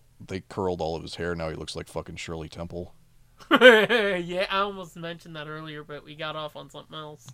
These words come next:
Speaker 1: Which, Fox and M G M were,
Speaker 2: Warlock.
Speaker 1: were in a bidding war for the rights for this movie.
Speaker 2: Uh-huh.
Speaker 1: Fox wanted to put Dor-, put, uh,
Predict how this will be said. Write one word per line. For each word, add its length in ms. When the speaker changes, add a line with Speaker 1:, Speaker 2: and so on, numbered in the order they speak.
Speaker 1:
Which, 480
Fox 640
and 320
M 160
G 220
M 140
were, 120
Speaker 2:
Warlock. 380
Speaker 1:
were 320
in 80
a 60
bidding 360
war 220
for 120
the 120
rights 260
for 140
this 180
movie. 400
Speaker 2:
Uh-huh. 280
Speaker 1:
Fox 360
wanted 260
to 220
put 260
Dor-, 220
put, 360
uh, 240